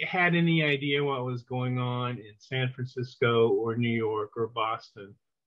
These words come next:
other than a vague notion that those were places where trans people sometimes gathered, I would have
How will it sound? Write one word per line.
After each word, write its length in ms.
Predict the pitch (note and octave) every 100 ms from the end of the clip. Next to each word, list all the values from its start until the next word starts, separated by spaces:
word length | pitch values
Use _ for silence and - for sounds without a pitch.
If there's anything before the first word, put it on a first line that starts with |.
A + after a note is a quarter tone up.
| -
other 180 | D3 D3
than 200 | C3+ B2+
a 60 |
vague 300 | A2+ A#2 A2
notion 440 | A2+ A2 A2+ - G#2+
that 180 | G#2 -
those 220 | A2+ G#2+
were 200 | C#3+ D#3
places 640 | - G#2+ G2+ - G2+ - -
where 160 | G#2+ G#2
trans 380 | - A2 G#2
people 580 | _ A2 G#2 A2 G#2+ G#2+ _ _ _ _ _ _ _ _ -
sometimes 580 | B2+ D3 C3 C3 B2+ B2
gathered, 540 | B2+ B2 A#2+ G#2+ G#2 -
I 140 | C3+
would 160 | D3+ C#3+
have 200 | B2